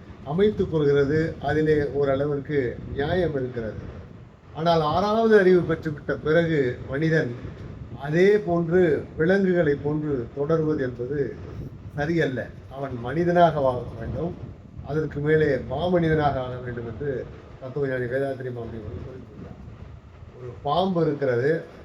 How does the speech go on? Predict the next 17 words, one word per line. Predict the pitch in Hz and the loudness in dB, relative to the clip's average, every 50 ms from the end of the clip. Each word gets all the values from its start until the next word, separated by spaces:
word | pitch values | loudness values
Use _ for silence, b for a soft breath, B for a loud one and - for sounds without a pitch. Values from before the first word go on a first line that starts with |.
| - - - - | -20 -20 -12 -6
அதன், | 135 139 151 147 143 131 - - - | -4 -2 -2 -2 -4 -6 -10 -12 -10
அந்த | 135 147 147 143 135 131 | -8 -6 -4 -2 -2 -4
பாம்பு | 117 - - 147 165 185 196 190 180 175 202 202 - - - - | -4 -2 -2 0 2 2 2 0 -2 -4 -6 -8 -8 -10 -12 -8
தன்னுடைய | - 156 156 156 147 147 143 139 | -6 -4 -2 -2 -2 0 0 0
இருப்பிடத்தை | 143 170 180 175 180 185 165 160 160 185 175 175 | 2 2 0 0 0 0 -2 0 0 0 -2 0
தானே | - 156 143 156 165 175 185 185 180 165 139 117 - - - - - - - - - - | 0 -2 0 0 2 2 4 4 4 4 2 -2 -4 -6 -8 -10 -10 -10 -12 -14 -8 -4
கட்டிக்கொள்ளக்கூடிய | 156 160 160 - 220 208 190 190 175 165 156 160 151 147 139 139 143 160 175 185 185 - - - | -4 -4 -2 -2 -2 0 2 2 4 4 2 2 0 -2 0 2 4 6 8 8 6 6 4 -2
அறிவு | - 139 156 175 190 196 185 165 | -4 0 2 2 2 4 2 2
இல்லாத | 151 147 156 165 170 170 165 156 | 2 4 6 8 8 8 8 6
போது | 143 147 147 151 165 160 147 127 117 110 - - - - - - - - - | 2 2 2 2 2 2 2 2 0 -2 -8 -12 -14 -14 -14 -14 -14 -10 -6
அது | 135 139 143 147 143 147 | -4 -4 -2 -2 -2 0
ஏதோ | 156 170 190 202 202 208 220 220 208 | 2 4 6 6 6 6 6 4 4
ஒன்று | 190 185 180 165 170 170 165 147 127 113 - - - - - - | 4 4 2 2 2 2 4 2 2 0 -4 -10 -18 -14 -8 -8
கட்டி | 147 143 - 208 196 | -8 -6 -2 0 2
வைத்த | 180 165 160 175 180 180 175 | 4 2 2 2 0 0 0
புற்றுக்குள் | - 160 156 - - 202 190 - - 170 170 160 143 127 120 - - | -2 -4 -8 -8 -8 -12 -12 -8 -4 -2 -2 0 -2 -2 -6 -8 -6
அது | 131 156 160 170 160 143 131 | -4 -2 0 0 0 0 -2